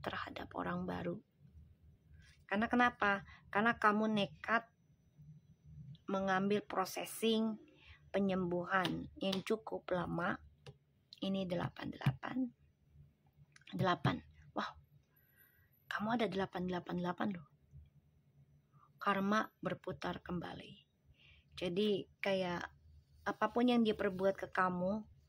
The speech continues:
ya, karena kamunya di sini menerima dengan lapang dada, dengan sabar, dan kamu menghadapi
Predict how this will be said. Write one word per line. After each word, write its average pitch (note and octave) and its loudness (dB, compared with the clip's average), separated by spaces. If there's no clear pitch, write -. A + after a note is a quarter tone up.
ya, F2 -4
karena F#3+ 2
kamunya F#3 0
di F#3 -2
sini F#3 -4
menerima F#3 -2
dengan F3 -2
lapang F3+ -2
dada, F3+ 0
dengan F3 -2
sabar, E3+ 0
dan F3 -4
kamu F3 -2
menghadapi F3+ -2